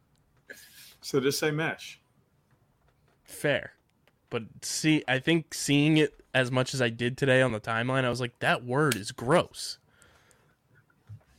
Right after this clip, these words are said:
Speaker 1: You scared of portholes, bro?
Speaker 2: <laughs> I'm not scared of it. It's just, like, it's one of those, like, how everybody hates the word moist.
Speaker 1: Ugh.
Speaker 2: Porthole does
Speaker 1: Don't
Speaker 2: that to
Speaker 1: say
Speaker 2: me.
Speaker 1: that. Do not say that.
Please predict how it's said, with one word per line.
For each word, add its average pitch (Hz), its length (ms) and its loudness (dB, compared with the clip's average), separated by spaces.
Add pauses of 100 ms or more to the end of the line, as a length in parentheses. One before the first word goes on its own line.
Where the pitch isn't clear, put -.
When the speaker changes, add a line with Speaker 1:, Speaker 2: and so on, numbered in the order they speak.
(500)
Speaker 1:
You 190 120 -4
scared 170 340 0
of 160 100 -4
portholes, 180 540 2
bro? 196 320 -4 (480)
Speaker 2:
<laughs> - 1400 -16
I'm 160 100 -6
not 269 160 -2
scared 165 460 6
of 139 80 0
it. - 160 -8
It's - 160 -6
just, - 180 -2
like, 131 160 4
it's 127 160 -2
one 143 120 4
of 147 60 6
those, 139 180 6 (120)
like, 127 220 -2 (220)
how 131 240 0
everybody 131 380 2
hates 131 200 -4
the 127 80 -2
word 123 200 0
moist. 113 540 -2 (560)
Speaker 1:
Ugh. 131 500 0
Speaker 2:
Porthole 143 540 4
does 120 240 -2
Speaker 1:
Don't 113 120 2
Speaker 2:
that 110 120 4
to 131 100 2
Speaker 1:
say 113 100 2
Speaker 2:
me. 107 120 2
Speaker 1:
that. 139 360 -4 (1000)
Do 220 160 0
not 139 220 0
say 110 200 -6
that. 147 400 -10